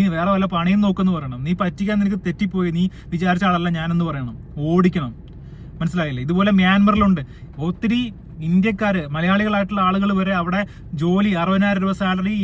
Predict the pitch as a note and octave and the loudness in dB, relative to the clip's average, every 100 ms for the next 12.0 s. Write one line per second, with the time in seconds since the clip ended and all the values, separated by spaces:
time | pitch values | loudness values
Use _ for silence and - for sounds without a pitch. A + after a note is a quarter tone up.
0 | D#3+ E3+ G3 G3+ G3 F#3+ G3 F#3+ A3+ G3+ | -2 0 0 0 -2 -2 -4 -4 -4 -2
1 | E3+ F3+ G3+ G3 G3 F#3+ F#3+ G#3+ G3 E3 | -2 -2 0 0 -2 -4 -4 -4 -4 -2
2 | E3+ G#3+ G#3+ A3+ A3 A3+ G3+ A#3+ A#3 A3+ | -2 -2 0 0 0 2 2 2 2 2
3 | A3+ A3+ - - F#3+ B3 A3+ B3+ A3+ F3+ | 0 0 -4 -6 -4 -2 -2 -2 -4 -4
4 | G3 B3 C4 B3+ A#3+ A#3 G#3 A#3 A3 G#3+ | -4 -4 -2 -2 0 0 -2 -2 0 0
5 | G3+ F#3+ F#3+ F#3 F3 F#3+ F#3 C#3 - - | 0 0 0 0 2 4 2 0 -8 -18
6 | - - D3 D#3+ G3 F#3+ F#3 F3 C4+ F#3+ | -18 -10 -6 0 0 0 -2 0 0 0
7 | E3+ F3 D#3+ D3+ D3 C3+ A#2 A#2 - E3+ | 0 -2 -2 -4 -4 -6 -8 -10 -4 -2
8 | F3+ A3+ G#3 A3 F#3+ F#3 F#3+ E3+ D#3+ D3+ | -2 -2 0 2 2 2 2 0 -2 -4
9 | C3+ C#3 F3 G#3 G#3+ - F#3+ G#3 G3 F3 | -6 -4 -2 -2 -2 2 2 4 2 0
10 | E3+ F3+ E3 F3+ F#3+ A3 A3 G3+ F3+ B2+ | 0 0 0 0 0 0 2 2 0 -4
11 | B2+ - - - - - - - - E3+ | -10 -16 -16 -18 -18 -18 -18 -14 -4 0